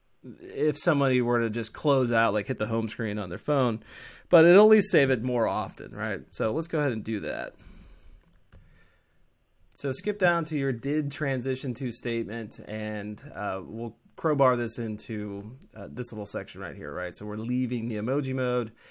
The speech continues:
and we'll do this before we remove all the items for the emoji mode and, and call our, uh, initial setup again. So, uh, let's go and find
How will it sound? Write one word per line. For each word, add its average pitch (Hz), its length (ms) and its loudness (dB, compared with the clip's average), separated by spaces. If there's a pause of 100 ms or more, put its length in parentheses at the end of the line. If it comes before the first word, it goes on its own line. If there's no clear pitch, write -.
(300)
and 117 120 -6
we'll 117 80 -2
do 120 140 0
this 113 160 -2
before 147 380 0
we 135 260 2
remove 120 460 -2
all 104 120 2
the 113 100 0
items 160 280 2
for 143 120 -6
the 131 80 -2
emoji 120 380 -2
mode 113 280 -4
and, 107 260 -8
and 104 180 -12
call 107 380 -4
our, 92 400 -6
uh, 80 140 -10
initial 107 420 -6
setup 101 340 -6
again. 87 380 -10 (360)
So, 127 600 4 (240)
uh, 113 200 0
let's 170 180 -2
go 151 320 2
and 117 280 -4
find 117 720 -4